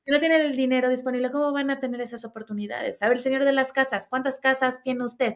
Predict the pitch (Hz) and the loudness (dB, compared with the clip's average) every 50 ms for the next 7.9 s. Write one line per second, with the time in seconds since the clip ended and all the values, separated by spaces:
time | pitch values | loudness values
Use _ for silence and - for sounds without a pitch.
0 | - - - 214 202 - 208 202 208 196 175 - 170 - - 190 180 175 - _ | -6 -8 -6 -4 -2 -2 -2 -2 -2 -6 -6 -6 -12 -8 -6 -6 -6 -6 -10 _
1 | _ _ _ _ _ - 185 214 269 - _ _ _ _ _ _ _ _ _ _ | _ _ _ _ _ -8 -6 -6 -6 -8 _ _ _ _ _ _ _ _ _ _
2 | _ _ _ _ _ _ _ _ _ _ _ _ _ _ _ _ _ _ _ _ | _ _ _ _ _ _ _ _ _ _ _ _ _ _ _ _ _ _ _ _
3 | _ _ _ _ _ _ _ _ _ _ _ _ _ _ - 220 220 240 262 262 | _ _ _ _ _ _ _ _ _ _ _ _ _ _ -4 -2 4 6 6 6
4 | 262 269 262 277 285 269 254 233 226 214 - - 220 220 254 311 294 302 - 190 | 6 2 0 0 4 4 4 4 4 0 0 0 0 0 0 -2 -2 -2 -6 -10
5 | 175 170 - 175 - - _ _ _ _ _ - 214 214 - 220 226 240 240 262 | -10 -12 -14 -16 -20 -20 _ _ _ _ _ -6 -4 -2 -2 -4 -2 0 2 2
6 | 269 262 262 233 226 220 214 - 226 233 240 240 240 233 226 233 233 233 233 220 | 2 2 2 2 0 0 0 2 2 4 4 2 2 0 -2 -2 -2 -2 -2 0
7 | 220 247 247 262 247 208 202 190 185 - 220 220 214 - 175 170 - | 2 4 4 4 4 4 2 0 2 0 0 -2 -2 -4 -8 -12 -12